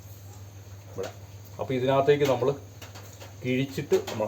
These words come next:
അടിച്ചിറക്കണം, എങ്കിലേ നമുക്ക് ലെവൽ കിട്ടത്തുള്ളൂ. അപ്പോൾ നമ്മൾ ഇത്,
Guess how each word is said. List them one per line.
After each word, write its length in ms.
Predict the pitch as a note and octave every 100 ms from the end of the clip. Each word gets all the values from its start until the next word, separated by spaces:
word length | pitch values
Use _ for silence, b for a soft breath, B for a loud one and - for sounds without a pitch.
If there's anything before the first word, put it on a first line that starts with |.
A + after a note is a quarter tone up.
| -
അടിച്ചിറക്കണം, 500 | G2+ G#2 F#2+ F#2 F2
എങ്കിലേ 180 | A2+ C#3+ C3+
നമുക്ക് 200 | A#2 G#2+
ലെവൽ 160 | G2+ G#2
കിട്ടത്തുള്ളൂ. 340 | F2+ - - - - - - - - - - - - - - - A2 - - -
അപ്പോൾ 160 | C3 C#3+
നമ്മൾ 200 | C#3 D#3+ F3 -
ഇത്, 100 | D#3+